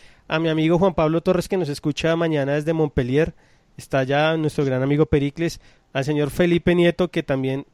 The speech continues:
sagrado mañana a nueve de la mañana nos está escuchando y siempre se queja porque no lo saludamos. Un gran saludo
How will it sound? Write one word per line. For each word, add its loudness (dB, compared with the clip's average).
sagrado 2
mañana 0
a -2
nueve -2
de 0
la -2
mañana -6
nos -2
está -6
escuchando -6
y -6
siempre -4
se -14
queja -2
porque -6
no -2
lo -2
saludamos. -2
Un -8
gran -2
saludo -2